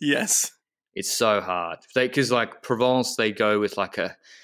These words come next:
Speaker 2: they just throw whatever they want together, and they, they turn up with Alaphilippe and, uh, Ballerini, et cetera. But Cobble Classics, maybe slightly easier here. Cobble Classics got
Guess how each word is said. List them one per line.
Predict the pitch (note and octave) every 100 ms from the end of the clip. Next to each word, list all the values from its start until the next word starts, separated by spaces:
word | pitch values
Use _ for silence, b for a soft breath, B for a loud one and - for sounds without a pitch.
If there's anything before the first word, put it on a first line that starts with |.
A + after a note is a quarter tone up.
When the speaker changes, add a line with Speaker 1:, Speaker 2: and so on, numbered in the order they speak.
| B B
Speaker 2:
they | -
just | G#2+ -
throw | B2+ B2
whatever | A2+ A#2 B2
they | A#2 A2
want | A2+ A#2 -
together, | A#2 A2+ A2+ G#2+
and | G2
they, | G2 G2+
they | G2 G#2
turn | - A#2
up | A2+
with | G#2+
Alaphilippe | G#2+ A2+ - G#2+ A2 G#2 -
and, | G2 F#2 F2+ _ _ _ _ _ _ _ _ -
uh, | G#2 F#2 E2+ E2 b b b b b b _ _ _ _
Ballerini, | A#2 A2+ A2 A#2+ A2+
et | G2+
cetera. | - G2+ -
But | G2+ -
Cobble | - C#3 C#3+
Classics, | C#3+ - B2 A2 - - - - - _ _ _ _ -
maybe | - D#3+ D3
slightly | C3 - B2 A2
easier | A2 A2 G2 F#2
here. | F2+ G2 E2+ - -
Cobble | G2+ -
Classics | - F2+ F2+ - F#2 - - _ _ _ _
got | G#2+ F#2+